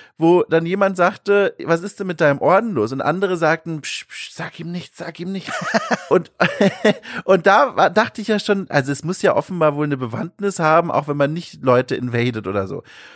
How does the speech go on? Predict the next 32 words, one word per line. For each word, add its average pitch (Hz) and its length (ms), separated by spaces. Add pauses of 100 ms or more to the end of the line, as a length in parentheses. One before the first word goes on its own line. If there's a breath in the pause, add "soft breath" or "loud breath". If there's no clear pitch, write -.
(200 loud breath)
Und 160 220
dann 240 340 (200)
nochmal 208 460
später 131 520
habe 160 180
ich 202 100
ja 185 80
dann 170 200
diesen 156 420 (100)
blauen 185 380
Orden, 131 340
bin 131 100
ich 131 120
dem 131 160
beigetreten, 127 640
um 185 200
diesen 170 480
blauen 151 380
Ritter 147 600
zu - 120
überzeugen, 139 480
mein 131 160
Freund 175 320
zu - 80
sein, 175 240
woraufhin 143 380
ich 147 140
ihn 147 180
ja 139 100
auch - 140
erschlagen 127 500
habe. 107 300